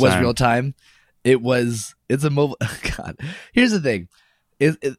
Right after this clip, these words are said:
Speaker 1: like, you know, I play, like, Strike Force on my computer. Like, it's a mobile game on the P C, but it doesn't look so bad. That looked like fucking Farmville. You know what I mean?
Speaker 2: Yeah, it does look terrible.
Speaker 1: It looks like Farmville style graphics. Like, oh my God, that was terrible.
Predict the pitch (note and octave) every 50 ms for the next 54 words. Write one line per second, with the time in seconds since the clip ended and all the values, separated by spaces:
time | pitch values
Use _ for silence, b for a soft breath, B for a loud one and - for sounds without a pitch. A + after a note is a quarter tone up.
0 | _ - C#3 C#3+ - - E3 C#3 A#2+ A2 B2 C#3+ C#3+ - - D3 C#3 B2+ B2+ A2+
1 | - - A#2 G#2 - - A#2 G#2+ - A2 A2 G2+ G#2+ - - A2 F#2+ G#2 G2+ G2+
2 | G2+ A2 G#2+ G#2+ A2+ A#2+ - B2 A#2 A2 G#2 G#2 G#2 G#2+ G#2+ G#2 G2+ G2 F#2+ -
3 | - A2 G#2 - - A2 G#2+ G#2+ - G#2 G2+ B2 C#3 C#3 A2+ G2 G2+ - - -
4 | B2+ A#2+ C3+ C3 C3+ C3 A#2 B2 B2+ B2 - G#2+ G2+ G#2+ G#2+ - - - - -
5 | G#2+ G#2+ F#2 F2 E2 - - - - _ _ - A#2 G#2 - A2 G2+ F2+ - -
6 | G#2 F#2 F2+ F#2+ F2 D#2 E2 C2+ B1+ C#2 E2+ - _ _ _ _ _ _ - B2
7 | B2+ A#2+ A2+ A2+ A2 A2 G#2+ A2 G#2+ b b b b b b b - G#2+ G2+ F2+
8 | E2+ F#2+ G2 A2 G#2 G2+ G2 F2+ F#2+ F2+ - - - - F2+ E2+ E2+ E2 E2 E2
9 | E2+ - A2+ B2 A#2+ A#2+ C3 C#3 C#3+ - - - D#3 C#3 C3 - - - C3+ B2+
10 | B2 B2+ B2 A#2 A#2+ G#2+ G2+ G2 - - G#2 F#2+ F#2+ F#2+ F2 F2 E2+ F2 - D#2+
11 | D2+ - - - - - F#2+ F#2 F2 E2+ D#2 - - - G#2+ G#2 F#2+ E2+ D#2+ E2+
12 | E2+ - - F2 E2 D#2+ D#2 D2+ D2+ E2 E2 - - F2+ D#2 D2+ D#2 D2 D2 D2
13 | D2+ -